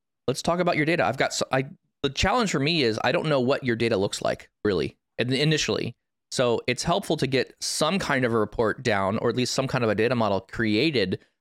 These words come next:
so they can just see the data together. And then once I've got a couple dimensions and facts, I now understand the model.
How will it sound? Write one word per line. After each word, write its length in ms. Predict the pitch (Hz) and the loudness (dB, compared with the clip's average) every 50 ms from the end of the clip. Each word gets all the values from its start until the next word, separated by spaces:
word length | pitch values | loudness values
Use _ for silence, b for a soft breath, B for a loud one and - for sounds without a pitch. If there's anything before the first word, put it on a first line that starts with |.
| _ _ _ - | _ _ _ -4
so 120 | - 135 | -2 0
they 100 | 127 127 | 0 0
can 160 | - - 127 | 0 0 -2
just 200 | 120 123 113 - | 0 0 -2 -2
see 200 | - - - 135 | -2 0 0 0
the 100 | 127 123 | 0 2
data 200 | 117 123 113 110 | 0 0 0 0
together. 480 | 90 95 85 90 87 82 - - - _ _ _ _ _ _ _ - | -2 -2 -2 0 0 0 -2 -4 -6 _ _ _ _ _ _ _ -4
And 160 | 110 107 110 | -2 0 0
then 160 | 117 117 117 | 2 0 2
once 200 | 117 127 - - | 0 0 0 0
I've 100 | 208 156 | -2 0
got 120 | 156 147 135 | 0 0 -2
a 40 | 127 | 0
couple 240 | - 147 143 - | -2 -4 -2 -2
dimensions 600 | 120 127 123 107 107 101 110 135 - - 120 117 113 | -2 -2 0 0 2 2 0 0 0 -2 -2 0 0
and 120 | 98 95 | 0 -2
facts, 520 | - - 208 - 151 101 92 - - - - | -2 -2 -2 0 0 -2 -2 -4 -8 -10 -6
I 80 | - 117 | -4 -2
now 200 | 123 127 135 143 | 0 0 0 0
understand 420 | 147 127 117 - - 127 117 110 | 0 0 -2 -2 -2 -2 0 0
the 60 | 107 92 | 0 0
model. 560 | 95 143 190 247 214 123 98 87 98 - | 0 0 0 0 0 0 0 0 -2 -4